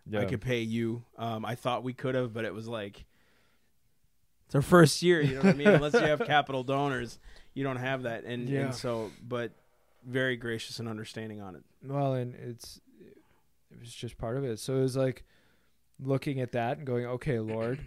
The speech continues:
Speaker 2: <clears throat> this is falling out too. What's going on?" And after lots of prayer and discussion and thoughts and all of this, and it's kinda like, "Okay, I need a stable paycheck."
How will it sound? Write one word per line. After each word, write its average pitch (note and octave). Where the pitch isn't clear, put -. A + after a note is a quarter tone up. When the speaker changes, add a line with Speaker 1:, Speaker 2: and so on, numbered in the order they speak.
Speaker 2:
<clears throat> -
this C3
is A#2
falling A2
out A2+
too. A2+
What's A#2+
going A2
on?" F#2+
And A2+
after G#2+
lots A2+
of F#2+
prayer G#2
and G2+
discussion A2
and G2+
thoughts G#2
and G#2+
all G#2
of G2+
this, A2
and G2+
it's -
kinda A#2
like, A2
"Okay, G2+
I F2+
need G#2
a F#2
stable F2
paycheck." -